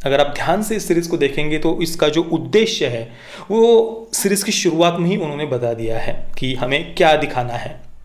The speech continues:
हम क्या दिखाना चाहते हैं और वो क्या कहना चाहते हैं, इसके बारे में हम हमारे इसके फिलॉसफी एक्सप्लेनेशन वाले वीडियो में हम बात करने वाले हैं। बाकी एक बात है कि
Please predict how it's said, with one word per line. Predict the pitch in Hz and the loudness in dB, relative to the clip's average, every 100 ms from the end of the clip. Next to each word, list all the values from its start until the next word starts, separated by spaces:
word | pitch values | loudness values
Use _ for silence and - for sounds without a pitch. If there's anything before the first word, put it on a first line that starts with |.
| - - - - - | -18 -20 -20 -12 -10
हम | 139 | -2
क्या | - 156 | 2 2
दिखाना | - 135 151 147 | 2 -2 0 0
चाहते | 143 123 117 123 | -2 -2 -2 -2
हैं | 117 - - - - - - - - | -2 -6 -10 -12 -14 -14 -12 -6 0
और | 139 | 0
वो | 151 | 0
क्या | 147 190 208 | 0 4 4
कहना | 202 175 165 | 4 4 4
चाहते | 156 147 147 | 4 2 0
हैं, | 147 147 | 0 0
इसके | 143 - | -2 -2
बारे | 135 131 | 0 2
में | 131 131 131 - | 0 0 -2 -4
हम | - 127 | -6 -2
हमारे | 123 123 127 127 123 - - - - - - - - | 0 2 0 -2 -8 -14 -18 -20 -16 -16 -12 -12 -10
इसके | 131 - | -6 -4
फिलॉसफी | 131 143 139 135 151 | 0 0 0 -2 -2
एक्सप्लेनेशन | 151 - 135 131 | -6 -4 -6 -4
वाले | 135 131 | -4 -4
वीडियो | 127 127 123 | -2 -2 -2
में | 127 | -2
हम | 127 127 | -4 -2
बात | 120 123 - | -2 -2 -2
करने | 123 117 | -4 -2
वाले | 113 | -4
हैं। | 113 143 - - - - 127 | -4 -6 -6 -12 -12 -4 0
बाकी | 127 151 151 | 0 2 2
एक | 180 160 | 2 4
बात | 160 160 | 2 4
है | 156 | 4
कि | 156 160 156 160 165 | 2 0 -4 -4 -8